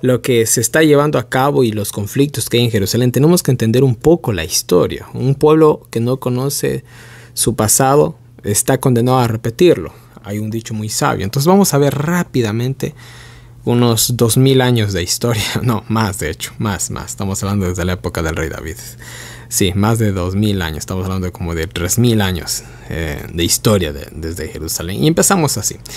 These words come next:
Jerusalén, que traducido significa la ciudad de paz. No se sabe a ciencia cierta cuándo se fundó,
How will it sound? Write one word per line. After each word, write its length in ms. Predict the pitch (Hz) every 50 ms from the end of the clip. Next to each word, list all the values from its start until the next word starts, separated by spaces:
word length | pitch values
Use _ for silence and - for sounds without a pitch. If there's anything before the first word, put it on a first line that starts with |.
| - - - - - - - - -
Jerusalén, 640 | 180 180 185 175 - 196 190 196 180 156 139 135 131
que 220 | 135 - 143 131 131
traducido 460 | 131 143 139 143 139 - 175 170 151
significa 340 | 151 143 139 131 151 - 143
la 120 | 135 123
ciudad 200 | - 147 139 131
de 140 | 127 120 113
paz. 340 | - 104 90 87 - - -
No 160 | 147 156 202 220
se 100 | 247 233
sabe 260 | - 220 208 202 175
a 60 | 143
ciencia 540 | - - 165 185 202 202 196 - 170 131 117
cierta 400 | - - 147 147 151 143 135 117
cuándo 320 | - 117 120 127 123 131
se 180 | - - 104 95
fundó, 480 | - - 117 127 151 175 147 - -